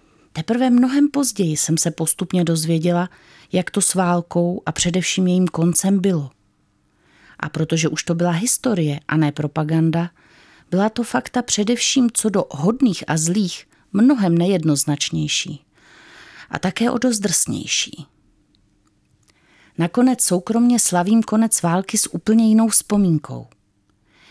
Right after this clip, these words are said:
Jednou z oblíbených historek mého otce je ta o válečné čokoládě. Jak jako malý kluk po celou dobu války věšel na vánoční stromeček stále stejné čokoládové bonbony,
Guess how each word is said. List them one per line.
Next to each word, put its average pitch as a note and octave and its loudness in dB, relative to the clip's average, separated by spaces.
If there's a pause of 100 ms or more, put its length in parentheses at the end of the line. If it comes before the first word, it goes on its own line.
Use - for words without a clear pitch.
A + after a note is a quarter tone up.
(120)
Jednou E3+ 2
z - -2
oblíbených F3+ 0
historek F#3 -2
mého F3+ 0
otce - -2 (340)
je E3+ -2
ta G3+ -2
o F3+ -4
válečné F3 0
čokoládě. C#3+ -6 (1040)
Jak C#4+ 0
jako D4 0
malý B3 4
kluk - 0
po F#3 -6
celou C#4+ 2
dobu A3+ 2
války E3 -2 (340)
věšel B3+ 2
na B3+ 4
vánoční G#3 2
stromeček F#3+ -2
stále A3+ 0
stejné G#3+ 0
čokoládové G3 -2
bonbony, D3+ -2